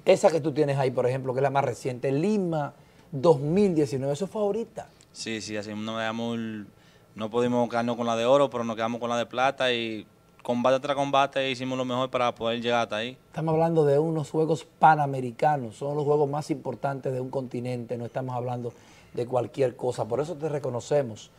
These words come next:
Speaker 1: Y qué lástima, vuelvo y lo digo, qué lástima que nosotros todos no le damos esa gran importancia que realmente reviste lo que tú representas. Para San Francisco de Macorís, donde mucha gente nada más habla de la piedra,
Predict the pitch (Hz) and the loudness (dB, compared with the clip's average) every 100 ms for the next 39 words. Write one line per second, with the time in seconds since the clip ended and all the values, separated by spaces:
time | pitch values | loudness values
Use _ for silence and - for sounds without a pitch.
0 | - - - 131 185 156 139 - 131 120 | -20 -18 -14 0 4 4 2 -2 -4 -4
1 | 117 - 131 117 151 156 170 170 143 107 | -6 -8 -8 2 2 2 -4 -6 -8 -6
2 | - 147 156 180 165 - 127 117 147 180 | 0 0 0 -2 -4 -2 -2 2 2 2
3 | 123 - 113 107 107 120 120 113 110 - | -4 -6 -4 -2 -4 -2 2 2 0 -10
4 | - - - - 147 151 143 175 175 147 | -20 -20 -14 -6 2 6 8 10 8 4
5 | 120 120 110 131 127 120 117 110 131 131 | -2 -2 0 0 0 -2 -2 0 0 0
6 | 127 120 120 110 107 104 - - - - | -4 -6 -6 -6 -6 -8 -12 -20 -20 -20
7 | - - 120 120 127 123 117 113 120 113 | -12 -2 0 2 0 0 0 -4 -2 0
8 | 120 135 131 - 147 135 143 135 185 185 | 4 4 4 2 2 2 0 0 -6 -6
9 | - 180 165 170 156 175 240 196 165 165 | -2 2 2 2 4 4 4 2 0 -2
10 | 190 208 208 208 208 208 196 190 196 202 | -2 -2 -2 -4 -4 -2 0 0 2 2
11 | 202 196 175 160 95 104 98 85 78 | 4 4 4 2 2 2 2 2 0